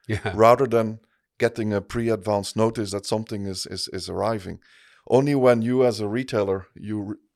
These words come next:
Speaker 2: you see that something hasn't arrived, you realize that there is an issue. You should
Speaker 1: Yeah.
Speaker 2: have been informed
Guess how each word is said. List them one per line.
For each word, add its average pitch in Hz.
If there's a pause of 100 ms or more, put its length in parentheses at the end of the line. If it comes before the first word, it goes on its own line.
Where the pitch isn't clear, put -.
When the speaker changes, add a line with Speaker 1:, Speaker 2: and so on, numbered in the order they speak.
(200)
Speaker 2:
you 123
see 117
that 107
something 113
hasn't 135
arrived, 85 (560)
you 110
realize 110
that 104
there 104
is 95
an 95
issue. - (720)
You 110
should -
Speaker 1:
Yeah. 127
Speaker 2:
have 113
been 107
informed 110